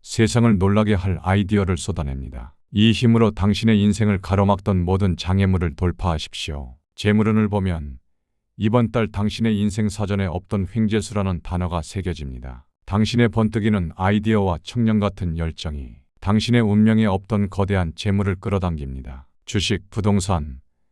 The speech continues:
새로운 사업 등 당신의 과감한 도전이 상상 이상의 성공을 거둡니다.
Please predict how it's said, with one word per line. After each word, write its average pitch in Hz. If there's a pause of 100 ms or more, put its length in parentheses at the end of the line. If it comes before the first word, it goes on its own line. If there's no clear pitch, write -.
(160)
새로운 120
사업 113
등 107
당신의 98
과감한 95
도전이 92
상상 98
이상의 95
성공을 101
거둡니다. 65